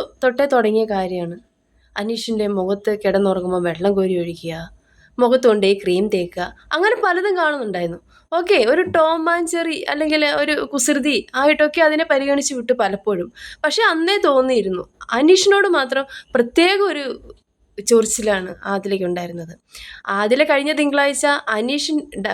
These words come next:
ഉം, ഉം, പബ്ലിക്കായിട്ട് ആദിലേനെ നോമിനേറ്റ് ചെയ്തതിന് ശേഷമാണ് ആദിലയ്ക്ക് ഈ ചേഞ്ച് എന്ന് പലരും പറയുന്നത് കേട്ടു. പക്ഷേ ഒരു കാര്യമുണ്ട്, ആദില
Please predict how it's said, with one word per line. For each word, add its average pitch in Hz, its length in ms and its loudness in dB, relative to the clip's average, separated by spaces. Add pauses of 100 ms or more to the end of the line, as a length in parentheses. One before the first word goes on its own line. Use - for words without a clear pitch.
ഉം, 190 220 -2
ഉം, 185 120 -4 (260)
പബ്ലിക്കായിട്ട് 277 600 0
ആദിലേനെ 262 420 2
നോമിനേറ്റ് 277 540 4
ചെയ്തതിന് 277 340 0
ശേഷമാണ് 240 540 0 (340)
ആദിലയ്ക്ക് 240 460 -2
ഈ 247 80 -2
ചേഞ്ച് 226 360 4
എന്ന് 226 140 2
പലരും 214 360 2
പറയുന്നത് 185 320 -2
കേട്ടു. 175 180 -8 (320)
പക്ഷേ 233 280 -2
ഒരു 370 180 4
കാര്യമുണ്ട്, 302 500 2 (680)
ആദില 233 540 0